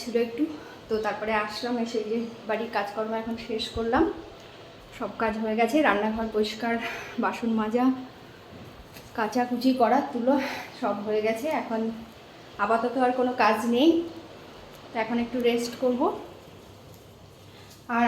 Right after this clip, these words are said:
আজকেও প্রচণ্ড গরম আছে, তো এখন আর স্নান করব না, একটু বেলা গেলে স্নান করব। তো এখন একটু বসবো, খিদে পেলে তারপরে পরে খাবো। আর মিষ্টি এই যে শুয়ে আছে। তো এখন বেজে গেছে দুটো কুড়ি, আর আমরা দুপুরে খাওয়া দাওয়া করতে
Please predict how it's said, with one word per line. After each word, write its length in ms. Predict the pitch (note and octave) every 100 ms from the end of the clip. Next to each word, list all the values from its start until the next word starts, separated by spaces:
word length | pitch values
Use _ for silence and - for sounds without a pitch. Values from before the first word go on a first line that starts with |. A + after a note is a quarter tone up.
| A#3
আজকেও 240 | - C#4 C#4
প্রচণ্ড 340 | B3+ C4+ C#4 C#4+ B3+
গরম 240 | B3 C4 C4
আছে, 160 | B3 C#4+ - -
তো 60 | - A3
এখন 160 | A#3 B3
আর 60 | B3+
স্নান 220 | C#4 A3 A#3+ A#3
করব 180 | A#3 A#3 C4
না, 60 | F4 - - - - - - - -
একটু 120 | A3+ B3
বেলা 180 | A#3 A#3 A#3
গেলে 140 | B3 C4
স্নান 180 | C4+ A3+ A3
করব। 160 | G3+ F#3 G3+ - - -
তো 60 | - A3 G3+
এখন 140 | A#3 A#3
একটু 120 | - A#3+ A3
বসবো, 340 | A#3 A#3 C4+ F4+ - -
খিদে 220 | - A3 A3
পেলে 160 | A#3 E4+ B3+
তারপরে 260 | G3+ A3 D4
পরে 160 | F3+ A3+ C#4
খাবো। 180 | F#3+ E3 D#3+ - - - - - -
আর 80 | A#3+
মিষ্টি 240 | B3 A#3+ C#4 B3+
এই 60 | B3+
যে 60 | C#4
শুয়ে 220 | - A#3 A#3
আছে। 160 | A#3+ C#4+ E4 - - - - - - - - - - - - - - - -
তো 40 | B3
এখন 140 | A#3 C#4+ C#4+
বেজে 220 | C#4 C#4 C#4
গেছে 200 | C#4+ D#4 A#3+
দুটো 180 | B3+ C4+
কুড়ি, 240 | C4+ C#4 E4+ - A3
আর 160 | A3 A3 A3
আমরা 160 | A3+ B3 B3
দুপুরে 240 | A#3+ B3+ C4
খাওয়া 160 | B3+ A#3
দাওয়া 140 | A#3+ A#3+
করতে 160 | A#3+